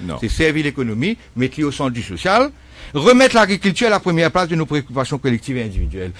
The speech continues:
Speaker 2: Nous, l'agriculture fait mort. Nous payons quitte production, nous payons à vers le haut production. Redéfinir les types d'industrialisation souhaitables pour la République. Remettre le secteur des services à sa place. Parler de ce qui est sans doute le plus grand, la plus grande préoccupation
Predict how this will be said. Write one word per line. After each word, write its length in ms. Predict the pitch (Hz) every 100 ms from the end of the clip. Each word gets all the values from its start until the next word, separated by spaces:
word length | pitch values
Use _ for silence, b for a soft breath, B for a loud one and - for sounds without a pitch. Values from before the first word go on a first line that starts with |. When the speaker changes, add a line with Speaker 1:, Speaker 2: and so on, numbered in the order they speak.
| B
Speaker 2:
Nous, 80 | 151
l'agriculture 400 | 156 143 139 170
fait 100 | 139
mort. 720 | 131 156 156 143 113 92 78 76 - - - - b b
Nous 100 | 135
payons 200 | 143 170 -
quitte 240 | - 254 -
production, 460 | 175 151 131 214
nous 80 | 202
payons 160 | 165 151
à 200 | - 175
vers 280 | 151 147 135
le 200 | - 143
haut 120 | 147 143
production. 520 | 117 104 - 110 92 B B
Redéfinir 680 | 131 233 254 254 247 240 240
les 140 | 202
types 200 | - 220
d'industrialisation 840 | 180 185 175 - 165 151 135 127 175
souhaitables 400 | - 139 156 131
pour 80 | 143
la 80 | 113
République. 440 | 104 104 87 87 - B B
Remettre 480 | 160 254 285 277 233
le 60 |
secteur 360 | 202 220 220 208
des 140 | 180
services 340 | - 156 180 180
à 60 |
sa 120 | 131
place. 520 | 113 143 131 - - - - - B B B B
Parler 400 | - 220 226 269
de 60 | 240
ce 40 | 233
qui 140 | 220
est 200 | 202 139
sans 280 | - 175 160
doute 200 | 214 -
le 80 | 151
plus 120 | 175
grand, 280 | 131 175 170
la 140 | - 139
plus 140 | 180
grande 200 | 165 170
préoccupation 720 | - 147 123 127 123 135 151